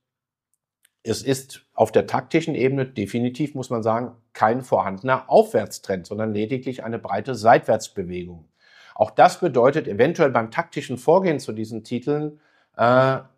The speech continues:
eine bessere Variante als einfach nur momentan seit Monaten den Kauf dieser Titel,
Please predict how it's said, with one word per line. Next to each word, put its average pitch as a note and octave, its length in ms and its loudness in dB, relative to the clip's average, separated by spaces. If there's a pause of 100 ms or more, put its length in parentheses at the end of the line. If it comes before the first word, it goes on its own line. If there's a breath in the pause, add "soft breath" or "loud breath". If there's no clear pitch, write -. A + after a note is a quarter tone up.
(920)
eine B2+ 520 2 (100)
bessere F3 560 2
Variante C#3 540 4
als C3 200 4
einfach C3 460 -2
nur C3+ 400 -2
momentan B2 480 0
seit A2 200 -4
Monaten A2+ 500 -6
den G2+ 180 -8
Kauf F#3 260 2
dieser G#2+ 300 -6
Titel, C#3 400 -6